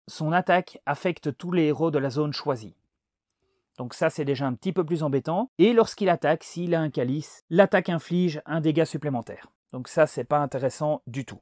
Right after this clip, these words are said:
Comme je dis, il est pas spécialement puissant, il est pas spécialement rapide, il a pas spécialement grand chose pour lui, sauf peut-être ses caractéristiques vitales. On voit qu'il a six points de vie malgré tout.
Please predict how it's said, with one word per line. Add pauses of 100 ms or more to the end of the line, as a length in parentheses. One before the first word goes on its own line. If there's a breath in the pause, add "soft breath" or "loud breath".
Comme
je
dis,
il
est
pas
spécialement
puissant,
il
est
pas
spécialement
rapide,
il
a
pas
spécialement
grand
chose
pour
lui,
sauf
peut-être
ses
caractéristiques
vitales. (360 loud breath)
On
voit
qu'il
a
six
points
de
vie
malgré
tout.